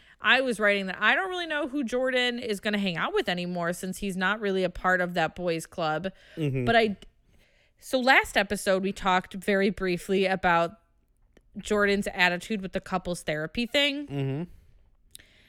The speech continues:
Speaker 1: And it seems like he has a big, big, big problem with Callum more than Mitch, I think. It seems that way to me. And, but he has a problem with both of them for sure.
Speaker 2: I, I think it's probably the opposite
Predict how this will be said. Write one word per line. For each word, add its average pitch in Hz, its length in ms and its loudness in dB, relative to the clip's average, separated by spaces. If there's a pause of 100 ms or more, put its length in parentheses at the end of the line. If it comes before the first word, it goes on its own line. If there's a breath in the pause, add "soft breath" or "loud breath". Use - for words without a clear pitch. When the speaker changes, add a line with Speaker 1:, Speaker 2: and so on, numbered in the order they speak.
(240 loud breath)
Speaker 1:
And 233 140 4
it 220 100 0
seems 269 460 -4
like 202 300 4
he 220 260 0
has 208 160 4
a 185 140 2
big, 220 420 0
big, 202 220 0
big 190 200 0
problem 190 280 2
with - 180 -6
Callum 185 640 4 (100)
more 220 460 0
than 196 300 -2
Mitch, 190 360 -2 (140)
I 170 260 0 (100)
think. - 380 -20 (640 soft breath)
It 196 160 -2
seems 247 420 -2
that 165 200 2
way 175 160 0
to 170 180 -10
me. - 240 -12 (640 soft breath)
And, 175 580 2 (920)
but 208 220 4
he 240 160 4
has 262 240 6
a 277 40 2
problem 233 300 2
with 208 180 -2
both 202 240 0
of 202 100 -2
them 175 320 0
for 180 280 -4
sure. 156 160 0
Speaker 2:
I, 190 100 8 (120)
I 160 120 4
think 185 200 2
it's 151 140 0
probably 147 240 2
the 113 100 -4
opposite - 440 -10